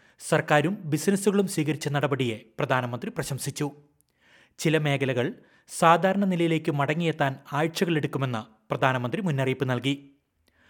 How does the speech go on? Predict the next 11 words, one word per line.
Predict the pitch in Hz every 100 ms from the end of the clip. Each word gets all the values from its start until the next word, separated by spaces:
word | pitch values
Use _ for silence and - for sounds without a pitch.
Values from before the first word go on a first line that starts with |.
| _ - -
സൈബർ | - 143 135 160
സുരക്ഷാ | - 143 - 147
സ്ഥാപനമായ | - 139 139 131 127 127 127 -
ക്ലൗഡ് | 147 156
സ്ട്രൈക്കിന്റെ | - 160 147 143
സോഫ്റ്റ്വെയർ | 139 139 135 - 151 151 -
അപ്ഡേറ്റ് | 143 131 143 143
മൂലം | 135 120 175 - _ _ _ _ _ _ _ _ _
വെള്ളിയാഴ്ചയാണ് | 139 151 170 185 180 160 127 113 - _
കമ്പ്യൂട്ടറുകളുടെ | 143 135 143 143 139 135
പ്രവർത്തനം | - 127 123 127 170